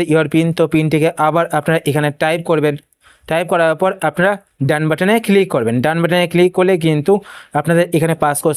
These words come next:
সেট হয়ে যাবে, আপনাদের অ্যাপটি কিন্তু লক হয়ে যাবে। ভবিষ্যতে যদি আপনারা কারো হাতে ফোন দিয়ে থাকেন, সে কিন্তু আপনাদের ইমো অ্যাকাউন্টটিকে এই পাসকোড ছাড়া, মানে এই পিন ছাড়া কিন্তু ওপেন করতে পারবে না। এতে কিন্তু আপনাদের ইমো অ্যাকাউন্টটি সিকিউর থাকবে। তারপর আপনি এখান থেকে ব্যাক করবেন।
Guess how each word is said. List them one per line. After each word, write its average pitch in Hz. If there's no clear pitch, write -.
সেট 190
হয়ে 185
যাবে, 180
আপনাদের 160
অ্যাপটি 151
কিন্তু 160
লক 170
হয়ে 180
যাবে। 175
ভবিষ্যতে 190
যদি 175
আপনারা 170
কারো 151
হাতে 160
ফোন 165
দিয়ে 175
থাকেন, 180
সে 196
কিন্তু 165
আপনাদের 165
ইমো 214
অ্যাকাউন্টটিকে 175
এই 160
পাসকোড 170
ছাড়া, 156
মানে 156
এই 165
পিন 202
ছাড়া 185
কিন্তু 156
ওপেন 165
করতে 165
পারবে 185
না। 143
এতে 151
কিন্তু 170
আপনাদের 165
ইমো 196
অ্যাকাউন্টটি 170
সিকিউর 175
থাকবে। 131
তারপর 170
আপনি 175
এখান 175
থেকে 175
ব্যাক 175
করবেন। 165